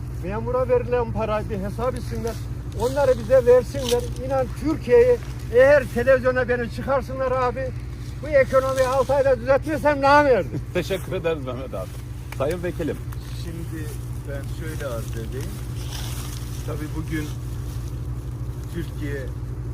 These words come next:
Speaker 3: tarımında önemli bir yeri olan Konya'mızın Cihanbeyli ilçesindeyiz.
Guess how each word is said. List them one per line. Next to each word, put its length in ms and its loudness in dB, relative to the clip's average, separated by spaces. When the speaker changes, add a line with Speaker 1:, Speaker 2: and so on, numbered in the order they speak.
Speaker 3:
tarımında 460 -4
önemli 440 -4
bir 100 -6
yeri 400 -6
olan 320 -6
Konya'mızın 720 -6
Cihanbeyli 600 -6
ilçesindeyiz. 840 -6